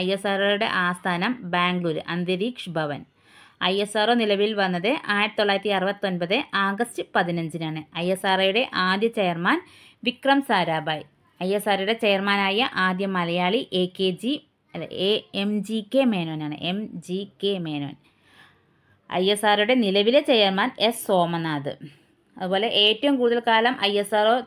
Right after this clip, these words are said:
ചെയർമാനായിരുന്ന വ്യക്തി സതീഷ് ധവാൻ. അടുത്ത ക്വസ്റ്റ്യൻ, അറേബ്യ ടെറ എന്ന ഗർത്തം എവിടെ കാണപ്പെടുന്നു?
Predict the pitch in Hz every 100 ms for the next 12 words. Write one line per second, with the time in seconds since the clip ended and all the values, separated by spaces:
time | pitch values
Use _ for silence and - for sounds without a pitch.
0 | - 208 208 208 208 202 202 185 185 285
1 | 359 - 196 185 240 277 - 175 160 156
2 | 147 - _ _ _ _ _ _ _ _
3 | _ _ _ _ _ _ 220 208 233 202
4 | 190 180 208 - _ _ _ 208 220 247
5 | 240 269 285 277 240 240 240 233 220 202
6 | 196 233 240 - 214 233 285 269 214 190
7 | 185 165 160 151